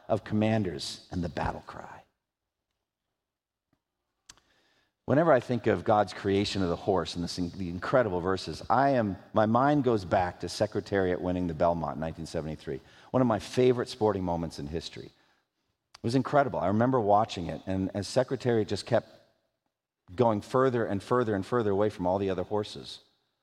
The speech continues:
And the, and the commentator, one of the great calls in the history of sports, Chick Anderson, saying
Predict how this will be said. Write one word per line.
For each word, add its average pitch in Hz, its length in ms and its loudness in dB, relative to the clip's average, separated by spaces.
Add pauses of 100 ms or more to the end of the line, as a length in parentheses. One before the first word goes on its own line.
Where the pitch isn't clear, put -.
(880)
And 110 180 2
the, - 120 -2
and 107 100 0
the 101 60 2
commentator, 120 560 2
one 107 60 2
of 110 60 2
the 104 60 0
great 113 220 0
calls 117 420 4
in 90 80 -4
the 90 60 -4
history 104 320 -2
of 85 80 -2
sports, - 580 -2 (200)
Chick 123 240 0
Anderson, 110 440 0
saying 92 380 -2